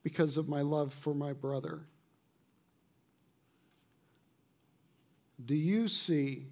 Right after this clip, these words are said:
the-, there are two reflection questions today. Do you see sharing the same heart as Jesus as more valuable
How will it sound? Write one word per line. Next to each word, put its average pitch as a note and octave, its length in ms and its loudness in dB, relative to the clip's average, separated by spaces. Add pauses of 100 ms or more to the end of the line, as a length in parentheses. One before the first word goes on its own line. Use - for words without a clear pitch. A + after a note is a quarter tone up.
the-, F3+ 180 6
there D#3+ 200 2
are D#3+ 80 2 (240)
two G#3 180 -2
reflection D#3+ 580 0
questions C#3 680 -4
today. C3 440 -6
Do D3 80 0
you G#3+ 200 2
see F#3 440 0 (420)
sharing F3+ 640 4
the C#3+ 100 0
same E3+ 340 4
heart D#3+ 260 0
as C#3+ 180 0
Jesus - 800 -2 (1200)
as C#3 200 -2
more E3 460 4
valuable C3+ 920 0